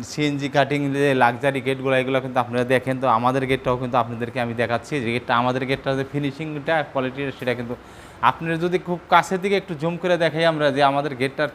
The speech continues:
ফিনিশিংটা কত সুন্দর হয়েছে, একদম নিখুঁত ফিনিশিংয়ে কিন্তু আমাদের এখানে সব, সব ধরনের কাজকামগুলো কিন্তু করা হয় ইনশাল্লাহ। আল্লাহর রহমতে আমরা সবসময় নিখুঁত ফিনিশিং দিয়ে কাজ করে থাকি। আর আমরা কিন্তু ফিনিশিংয়ের সাথে কোনো আপোষ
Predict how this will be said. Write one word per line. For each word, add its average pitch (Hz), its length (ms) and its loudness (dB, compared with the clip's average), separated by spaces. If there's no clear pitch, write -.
ফিনিশিংটা 175 440 -6
কত 175 220 0
সুন্দর 143 260 -4
হয়েছে, 123 260 -2
একদম 160 580 4
নিখুঁত 180 380 0
ফিনিশিংয়ে 185 400 0
কিন্তু 156 220 0
আমাদের 143 300 4
এখানে 135 260 0
সব, 123 160 -6
সব 123 180 -4
ধরনের 131 260 2
কাজকামগুলো 117 600 0
কিন্তু 113 180 -6
করা 117 240 2
হয় 123 180 0
ইনশাল্লাহ। 135 500 4
আল্লাহর 127 260 6
রহমতে 127 240 2
আমরা 120 160 0
সবসময় 127 400 -8
নিখুঁত 123 240 -6
ফিনিশিং 120 320 -8
দিয়ে 120 120 -4
কাজ 120 260 2
করে 123 140 0
থাকি। 117 200 -4
আর 117 120 4
আমরা 113 180 -2
কিন্তু 117 300 -8
ফিনিশিংয়ের 120 440 -6
সাথে 151 260 -4
কোনো 127 160 2
আপোষ 123 240 2